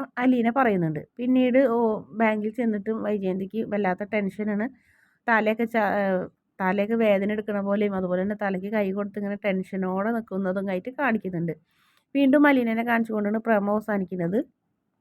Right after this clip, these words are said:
അങ്ങനെ ആകെ സ്വസ്ഥതയും സമാധാനവും ഒക്കെ നഷ്ടപ്പെട്ട് എന്ത് ചെയ്യണമെന്നറിയാണ്ട്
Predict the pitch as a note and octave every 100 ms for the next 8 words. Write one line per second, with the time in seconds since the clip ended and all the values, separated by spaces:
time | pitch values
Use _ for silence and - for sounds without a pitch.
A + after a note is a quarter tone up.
0 | _ _ _ _ _ _ _ _ _ -
1 | B3+ C4 G3+ A#3 A3+ A#3 B3+ B3 A#3+ G#3+
2 | G#3 A3+ A3+ G#3+ G3+ G3 G3 G#3 G3+ F#3+
3 | F#3+ G#3+ G3+ G3 G3+ F#3 G3 G3+ A#3 G#3+
4 | G3 G#3 G3 F#3 F#3